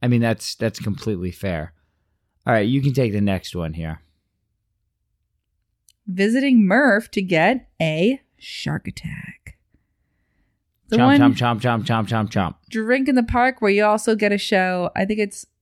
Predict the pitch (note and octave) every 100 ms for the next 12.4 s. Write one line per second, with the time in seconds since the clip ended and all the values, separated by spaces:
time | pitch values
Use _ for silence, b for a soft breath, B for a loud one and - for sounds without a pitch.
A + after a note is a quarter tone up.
0 | - - D4 D4+ C#4 A#3+ G#3 F3 E3 E3
1 | D#3 D3+ D3+ - - - _ _ _ _
2 | _ A3 A3 A3 G3 - A3+ G3+ F#3+ F3
3 | E3+ F3 D#3+ D#3+ D#3 D#3+ - _ _ _
4 | _ _ _ - F3+ - F3 E3+ E3+ E3+
5 | E3 E3 D#3+ D#3 - D3+ D3+ E3 - _
6 | _ _ _ _ - - F3+ F3+ F3 E3+
7 | D3+ E3+ D#3 D#3 D3+ D#3+ E3 - F#3 E3
8 | D#3+ - E3+ F3 D#3+ E3 E3 D#3+ F#3 E3
9 | - F#3+ F#3 F3+ G3 _ _ - G#3+ G3
10 | G3+ C4+ D#4+ G3 G3+ G3+ A3 F#3 B2 G2+
11 | B2+ D3 G3+ A3+ A#3+ - A#3+ B3+ A4 F#4
12 | F3+ F#3 -